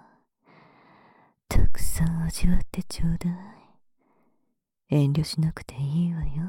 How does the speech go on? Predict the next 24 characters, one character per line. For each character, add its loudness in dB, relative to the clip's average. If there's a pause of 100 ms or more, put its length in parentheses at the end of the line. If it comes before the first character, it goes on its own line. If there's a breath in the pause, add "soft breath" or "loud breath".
(3750 loud breath)
根 0
元 -2
の -4
方 -8
は、 -6 (800)
刺 -2
激 -2
が 0
ま -2
ろ -4
や -6
か -20
で、 -20 (760)
ま 2
ど 0
ろ 0
ん -2
で -2
し -6
ま 0
い -2
そ -8
う -6
よ -14